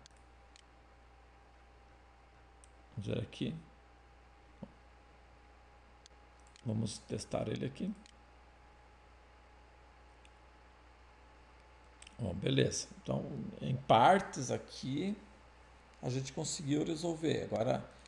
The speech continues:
eu não sei se, se eu tentar adicionar outros aqui, se ele vai funcionar. Por exemplo, eu vou adicionar um, esse cara aqui. Agora eu vou adicionar uma outra categoria aqui, fa-,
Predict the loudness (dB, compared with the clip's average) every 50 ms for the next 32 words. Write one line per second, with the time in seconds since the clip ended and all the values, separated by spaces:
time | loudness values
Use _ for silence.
0 | -14 -4 0 2 2 2 2 0 -2 0 2 2 2 2 0 -2 -2 -2 2 2
1 | 4 4 4 0 -2 -8 -16 -20 -20 -20 -20 -20 -20 -20 -20 -20 -20 -14 -4 -4
2 | -2 0 0 0 4 6 6 6 6 2 -2 -2 0 0 2 2 4 4 4 2
3 | 0 -4 -6 -4 -4 -4 -4 -6 -6 -6 -4 -4 -4 -2 0 -2 -2 -2 -4 -10
4 | -8 -8 -6 -6 -6 -4 -4 -4 -4 -6 -8 -10 -16 -20 -20 -20 -20 -20 -20 -20
5 | -20 -20 -20 -20 -20 -20 -20 -20 -16 -10 -8 -4 -4 -4 -4 -4 -4 -4 -4 -6
6 | -6 -10 -14 -12 -12 -10 -10 -8 -6 -4 -2 0 0 0 0 -2 -2 -4 -6 -8
7 | -10 -12 -6 -2 -2 -2 -2 -2 -6 -8 -10 -6 -6 -4 -4 -4 -6 -6 -6 -6
8 | -4 -4 -6 -6 -8 -6 -4 -4 -4 -2 -2 -2 -2 -2 -2 -2 -4 -6 -8 -8
9 | -8 -10 -8 -6 -6 -4 -4 -6 -8 -8 -10 -12 -12 -12 -10 -4 -2 0 0 0
10 | -2 -6 -14